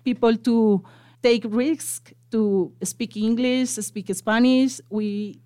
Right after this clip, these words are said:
challenge you, and you did it. And we are grateful with you that you be with he-, with us, here with us. And we are trying to improve in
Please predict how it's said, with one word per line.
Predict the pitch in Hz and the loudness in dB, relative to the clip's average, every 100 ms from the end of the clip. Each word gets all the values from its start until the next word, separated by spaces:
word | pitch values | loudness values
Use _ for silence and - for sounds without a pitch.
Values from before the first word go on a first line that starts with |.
| - | -8
challenge | 240 233 254 240 | -2 0 0 0
you, | 254 285 - | 0 -2 -2
and | 208 190 | -2 0
you | 208 | -2
did | 202 170 214 202 | -4 -8 -8 -6
it. | 220 294 _ _ _ _ _ | -8 -10 _ _ _ _ _
And | 202 208 208 208 | -2 0 -2 -2
we | 226 240 - _ _ _ _ _ | -2 -2 -4 _ _ _ _ _
are | 208 208 | 0 0
grateful | 202 277 294 - 240 | 0 0 0 -4 -6
with | 214 208 | -4 -4
you | 185 190 214 302 - _ _ _ | -4 -2 -4 -6 -14 _ _ _
that | 208 185 | -4 -2
you | 208 202 - | -4 -6 -4
be | 240 | -4
with | 233 240 | -2 -4
he-, | - - 226 220 220 | -4 -6 -4 -4 -6
with | 208 240 190 | -2 0 2
us, | 208 214 - - _ | 0 0 -4 -10 _
here | - 269 240 | 2 4 4
with | 233 196 | 2 0
us. | 196 311 - - _ _ - _ - | -2 -4 -10 -16 _ _ -20 _ -4
And | 208 208 | 0 2
we | 233 | 4
are | 247 | 4
trying | 247 - 277 277 269 | 2 2 4 4 2
to | 277 254 | 2 2
improve | 240 240 262 277 | 2 0 0 0
in | 285 269 | 0 -4